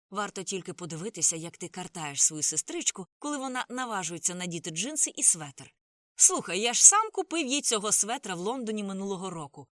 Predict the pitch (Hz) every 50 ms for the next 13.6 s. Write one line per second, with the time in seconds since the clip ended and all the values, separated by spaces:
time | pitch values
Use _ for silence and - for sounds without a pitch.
0 | _ _ - 175 156 143 151 147 143 123 - 147 135 156 - - 151 131 117 117
1 | - _ _ _ _ _ _ _ - 247 226 - 247 226 - 233 226 220 - -
2 | 330 339 294 175 170 165 175 190 190 214 214 214 220 214 214 208 190 220 220 202
3 | - 247 240 233 190 - - - 285 285 277 254 233 240 226 220 214 208 185 180
4 | 262 349 330 240 196 175 151 185 175 180 190 196 - 190 185 220 220 185 196 220
5 | 202 214 202 196 214 214 - - 240 226 196 160 139 131 - 156 202 247 302 359
6 | 392 - _ _ _ _ _ _ _ _ _ _ - 170 190 202 208 202 185 180
7 | 220 220 220 233 226 202 294 349 415 370 269 196 - - - 240 220 226 226 220
8 | - 220 208 - 294 302 - 269 247 233 220 - - 339 370 - 294 240 214 196
9 | 269 277 214 214 185 - 214 196 185 208 - - 311 302 294 294 359 349 262 175
10 | 156 131 - _ _ _ _ - 185 220 269 320 302 254 190 208 190 - 185 185
11 | 175 - - 175 160 160 185 170 156 - 170 151 135 165 156 151 151 147 139 143
12 | 143 143 180 220 208 262 247 - - - 240 - - 185 185 180 - 190 180 190
13 | 180 170 143 151 147 - 131 131 - - - -